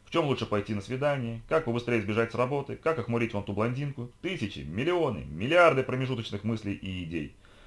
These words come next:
Они текут, как стоки по огромной канализационной трубе. Мечты, тревоги, размышления, сомнения, внутренние монологи, молитвы. Они летят нескончаемо. У каждого потока своя уникальная кодировка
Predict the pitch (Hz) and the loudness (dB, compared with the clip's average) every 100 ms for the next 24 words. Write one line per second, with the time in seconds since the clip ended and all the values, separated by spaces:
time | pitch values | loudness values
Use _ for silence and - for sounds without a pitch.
0 | - - 131 139 151 160 143 135 - 143 | -12 -2 -2 0 0 2 0 -2 2 4
1 | 123 120 - 110 107 120 117 113 117 113 | 4 -2 0 0 2 2 2 2 0 0
2 | 110 120 110 101 98 95 98 78 - 80 | 0 2 2 2 -2 -2 -2 -4 -10 -12
3 | - 123 127 117 117 127 123 120 123 - | -4 -2 -2 0 2 2 2 -2 -4 0
4 | 123 123 120 107 117 131 120 87 131 113 | 0 0 -2 0 0 0 -2 -2 -2 -2
5 | 120 120 120 123 104 101 65 104 135 - | 0 2 2 2 -2 -6 -2 -2 -4 -8
6 | - - _ _ - 92 113 131 123 131 | -14 -20 _ _ -6 -2 0 0 0 -2
7 | 139 135 135 117 71 - _ _ - - | -4 -2 -2 -2 -4 -14 _ _ -20 -20
8 | - - - 165 160 160 143 160 156 120 | -20 -4 4 4 4 2 4 2 2 0
9 | 127 123 117 120 113 104 101 98 98 - | 2 2 4 4 4 2 0 2 2 0
10 | - | -6